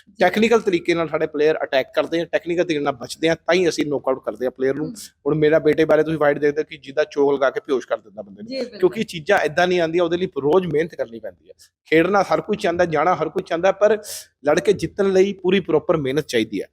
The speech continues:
Speaker 1: ਹੂੰ।
Speaker 2: ਤੇ ਉਹੀ ਅਸੀਂ ਚਾਹੁੰਦੇ ਹਾਂ, ਕਿਉਂਕਿ ਮੇਰੀ ਟ੍ਰੇਨਿੰਗ ਯੂ ਐਸ ਏ ਅਮਰੀਕਾ ਤੋਂ ਹਰਵਿੰਦਰ ਸਿੰਘ ਭਾਜੀ ਨੇ ਕਰਵਾਈ
Speaker 1: ਹੂੰ।
Speaker 2: ਸੀ, ਅ, ਯੂ ਐਸ ਏ ਤੋਂ।
Speaker 1: ਹੂੰ।
Speaker 2: ਜੈਕਸਨ ਵਿੰਗ ਵਰਲਡ ਦੀ ਨੰਬਰ ਵਨ ਅਕੈਡਮੀ, ਉੱਥੋਂ ਮੇਰੀ ਟ੍ਰੇਨਿੰਗ ਹੋਈ ਆ। ਤੇ ਮੈਂ ਅਕੈਡਮੀ ਦਾ ਵੀ ਬਹੁਤ ਧੰਨਵਾਦ ਕਰਦਾ, ਜਿਨ੍ਹਾਂ ਨੇ ਬਹੁਤ ਸੋਹਣੀ ਨੌਲੇਜ ਦਿੱਤੀ ਤਾਂ ਕਿ
Speaker 1: ਬੇਸ਼ੱਕ
Speaker 2: ਮੈਂ
Speaker 1: ਕੋਲ ਤਾਂ ਲੱਕੀ ਚੈਮ ਹੋ ਤੁਸੀਂ।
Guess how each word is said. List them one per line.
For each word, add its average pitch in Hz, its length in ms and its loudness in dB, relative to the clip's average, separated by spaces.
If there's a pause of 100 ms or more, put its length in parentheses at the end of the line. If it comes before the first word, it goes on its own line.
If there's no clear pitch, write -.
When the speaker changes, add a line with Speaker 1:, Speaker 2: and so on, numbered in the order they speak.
Speaker 1:
ਹੂੰ। 233 100 -18
Speaker 2:
ਤੇ 175 80 -2
ਉਹੀ 202 300 4
ਅਸੀਂ 175 160 -6
ਚਾਹੁੰਦੇ 151 300 -6
ਹਾਂ, 165 60 -8
ਕਿਉਂਕਿ 165 220 -10
ਮੇਰੀ 160 260 -2
ਟ੍ਰੇਨਿੰਗ 160 440 -4
ਯੂ 139 220 -2
ਐਸ - 200 -4
ਏ 143 200 0 (100)
ਅਮਰੀਕਾ 123 360 -4
ਤੋਂ 127 180 -6
ਹਰਵਿੰਦਰ 117 320 -6
ਸਿੰਘ 120 220 -14
ਭਾਜੀ 113 240 0
ਨੇ 117 280 -6 (140)
ਕਰਵਾਈ 117 240 -6
Speaker 1:
ਹੂੰ। 123 40 -6
Speaker 2:
ਸੀ, 196 280 -12 (180)
ਅ, 123 40 0
ਯੂ 123 140 -2
ਐਸ 120 160 -4
ਏ - 20 -4
ਤੋਂ। - 140 -20
Speaker 1:
ਹੂੰ। - 400 -16
Speaker 2:
ਜੈਕਸਨ 151 360 0
ਵਿੰਗ 175 260 0
ਵਰਲਡ 165 180 2
ਦੀ 180 80 -4
ਨੰਬਰ 147 240 -2
ਵਨ 135 180 -2
ਅਕੈਡਮੀ, 123 280 -4
ਉੱਥੋਂ 139 220 -6
ਮੇਰੀ 135 140 -4
ਟ੍ਰੇਨਿੰਗ 127 360 -8
ਹੋਈ 135 180 -2
ਆ। 143 140 -2 (380)
ਤੇ 143 340 4
ਮੈਂ 135 340 -2 (240)
ਅਕੈਡਮੀ 135 420 -2
ਦਾ 139 180 2 (180)
ਵੀ 135 100 -2
ਬਹੁਤ 147 220 2
ਧੰਨਵਾਦ 131 240 -2
ਕਰਦਾ, 139 160 -2
ਜਿਨ੍ਹਾਂ 135 180 -4
ਨੇ 135 60 -2
ਬਹੁਤ 139 240 0
ਸੋਹਣੀ 151 220 -2
ਨੌਲੇਜ 131 240 -2
ਦਿੱਤੀ 135 180 -4
ਤਾਂ 135 140 -4
ਕਿ 269 80 -6
Speaker 1:
ਬੇਸ਼ੱਕ 294 140 -2
Speaker 2:
ਮੈਂ 320 140 2
Speaker 1:
ਕੋਲ 320 100 -2
ਤਾਂ 320 160 -8
ਲੱਕੀ 277 280 -6
ਚੈਮ 254 320 0
ਹੋ 247 100 2
ਤੁਸੀਂ। 294 340 0